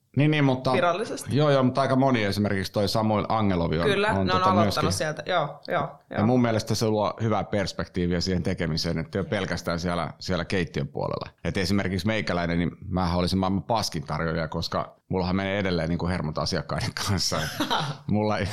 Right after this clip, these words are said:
Speaker 1: mulla ei pitkämielisyyttä siihen riitä. Mennään eteenpäin saman tien kysymyspatteristoon. Voitte vastata ihan kumpi tahansa ottaa kiinni.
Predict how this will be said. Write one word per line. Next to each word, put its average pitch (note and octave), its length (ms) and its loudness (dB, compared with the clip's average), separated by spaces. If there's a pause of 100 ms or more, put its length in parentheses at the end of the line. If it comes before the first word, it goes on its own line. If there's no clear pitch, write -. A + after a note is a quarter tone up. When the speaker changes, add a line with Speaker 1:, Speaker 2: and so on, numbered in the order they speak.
Speaker 1:
mulla G2+ 240 0
ei G2+ 60 0
pitkämielisyyttä F#2 880 0
siihen F2 280 0
riitä. F2 300 0 (520)
Mennään D#3 320 0
eteenpäin A2 680 -2 (240)
saman B2 320 2
tien A2 200 0 (540)
kysymyspatteristoon. F#2 800 0 (200)
Voitte B2 300 0
vastata A#2 380 0
ihan G#2 360 2 (180)
kumpi G#2 260 2
tahansa F#2+ 540 0 (100)
ottaa F#2 380 -2
kiinni. F2+ 520 0